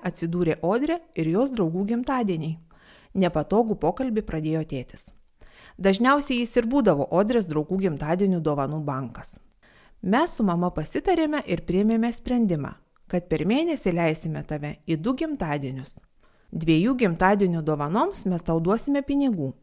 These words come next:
o jei norėsi eiti į kitus, teks pirkti dovanas už savo santaupas“, kiek pataisė tėtį mama. Ką toliau kalbėjo mama,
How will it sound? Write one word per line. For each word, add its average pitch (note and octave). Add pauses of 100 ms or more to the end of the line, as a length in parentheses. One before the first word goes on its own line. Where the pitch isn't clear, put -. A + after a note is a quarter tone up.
(200)
o D#3
jei F3
norėsi E3
eiti E3
į -
kitus, - (460)
teks -
pirkti A#3+
dovanas F#3+
už -
savo E3+
santaupas“, E3 (260)
kiek E3
pataisė D#3
tėtį A3+
mama. E3 (880)
Ką D4
toliau G#3+
kalbėjo E3+
mama, F3